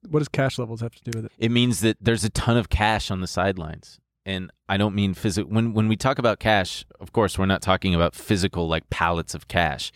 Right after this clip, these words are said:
Speaker 2: We're just talking about, like, money that isn't invested anything,
Speaker 1: Right.
Speaker 2: in anything. It's just waiting to be put out there. And when there's, so that's like a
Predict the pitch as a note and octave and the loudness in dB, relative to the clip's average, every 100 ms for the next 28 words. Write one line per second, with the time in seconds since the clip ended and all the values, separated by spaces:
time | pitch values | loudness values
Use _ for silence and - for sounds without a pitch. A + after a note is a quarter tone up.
0 | - - - G#2 F#2+ G#2+ F#2 G2 E2+ E2 | -20 -18 -6 -4 0 0 -2 -4 -6 -8
1 | E2 _ _ _ _ _ _ F2+ F2 - | -10 _ _ _ _ _ _ -2 -2 -2
2 | F#2 G2+ G#2+ G2+ F2+ F2 - F2 G2+ - | -2 2 4 4 2 0 0 -2 -2 -4
3 | E2+ D#3+ F3+ - D#2 C#2+ D3 B2+ - - | -4 0 0 -2 -8 -6 -2 -2 -4 -6
4 | G2 F#3+ E3+ F#3 D3 A#2 - G2+ F2 E2+ | 0 0 4 2 2 -2 -6 -6 -4 2
5 | G#2+ G#2 F#2+ F2 - E2 F2 E2 - _ | 2 2 -2 -6 -6 0 2 0 -4 _
6 | _ _ - A2 F2+ F#2+ - B1+ C#2 - | _ _ -2 2 2 2 -2 -10 -10 -16
7 | _ _ _ G#2+ G2 G2+ G#2 G#2 F#2 - | _ _ _ -8 -4 0 2 0 0 -8
8 | _ _ _ - B2+ A2+ B2+ D3+ - G#3 | _ _ _ -2 0 2 2 0 2 0
9 | F3+ B2+ | 2 0